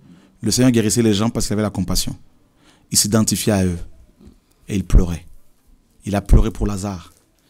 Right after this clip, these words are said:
Il a pleuré pour la souffrance, pour l'incrédulité des gens quand, euh, ils se retrouvaient devant la tombe de Lazare. Mes amis, personnellement, je n'aime pas l'avion. Vous voyez, euh, être dans, j'aime bien voir les avions sur, au sol, mais je n'aime pas monter à, à bord des, des, des avions.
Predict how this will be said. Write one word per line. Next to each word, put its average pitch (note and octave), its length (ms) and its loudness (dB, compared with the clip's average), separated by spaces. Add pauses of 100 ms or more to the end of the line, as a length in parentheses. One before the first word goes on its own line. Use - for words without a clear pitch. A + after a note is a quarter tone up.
(280)
Il G#2 100 -4
a G#2 60 -2
pleuré B2 380 2
pour B2 140 0
la A2 60 0
souffrance, C3 420 -2
pour - 120 -4
l'incrédulité A2+ 460 -2
des A#2+ 120 2
gens B2 200 0
quand, B2+ 260 -2
euh, G#2+ 80 -2 (300)
ils G#2 60 -8
se - 80 -2
retrouvaient A#2 320 -2
devant A#2 160 2
la A2 100 0
tombe A#2 240 0
de G#2+ 60 2
Lazare. G2 480 -4 (800)
Mes A2+ 120 2
amis, C3 380 4 (1000)
personnellement, B2+ 680 2
je G2 120 -4
n'aime A2 200 -2
pas G#2+ 120 -4
l'avion. F2 280 -2 (680)
Vous - 80 -12
voyez, G#2 160 0
euh, G#2 120 -4 (100)
être A#2+ 120 -2
dans, G#2 180 0 (320)
j'aime A#2 200 2
bien A#2 100 4
voir A2+ 160 2
les G#2 120 0
avions G#2+ 260 -2
sur, - 360 -8
au - 40 -8
sol, C3+ 320 0 (340)
mais G#2 80 0
je G2 120 0
n'aime G#2+ 220 4
pas C3 140 -2
monter G#2 260 0
à, G2+ 140 0
à - 320 -10
bord G#2 200 -2
des, G2 120 -4
des, G#2+ 140 -8
des G2 160 -4
avions. F2+ 300 -2